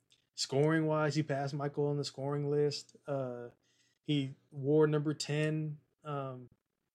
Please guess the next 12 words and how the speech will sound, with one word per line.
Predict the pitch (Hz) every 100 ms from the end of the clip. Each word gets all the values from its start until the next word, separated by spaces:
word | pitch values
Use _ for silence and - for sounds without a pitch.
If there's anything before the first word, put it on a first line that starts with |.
| _ _ _ _ _ -
in, | 143 139
uh, | 135 131 139
in, | 139 139 135 -
in | 139 135
U | 151
S | 143
A | 147
Basketball. | 135 143 147 147 151
Michael | 143 131 139 151
wore | 143 143
number | 139 135
nine. | 123 139 147 143 147